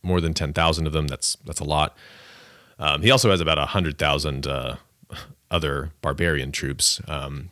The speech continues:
but, you know, why is he getting these Greeks and, uh, taking such care to make sure that they don't revolt and paying them so much?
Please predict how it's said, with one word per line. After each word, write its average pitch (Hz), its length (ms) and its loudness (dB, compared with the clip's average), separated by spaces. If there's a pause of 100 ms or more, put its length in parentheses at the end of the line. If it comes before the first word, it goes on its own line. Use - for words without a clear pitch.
but, - 260 -2
you 92 80 -10
know, 85 100 -2
why 104 220 6
is 120 100 4
he 107 80 2
getting 85 440 2
these 73 180 -10
Greeks - 460 2
and, 73 300 -4
uh, 65 160 -4 (200)
taking 92 280 -2
such - 280 -2
care 87 420 4
to 73 420 -2
make 80 180 0
sure - 160 -2
that 71 120 -6
they 71 80 -8
don't 69 220 -8 (320)
revolt 101 520 4
and 76 100 -2
paying 90 320 2
them 82 140 0
so 80 180 0
much? 76 420 0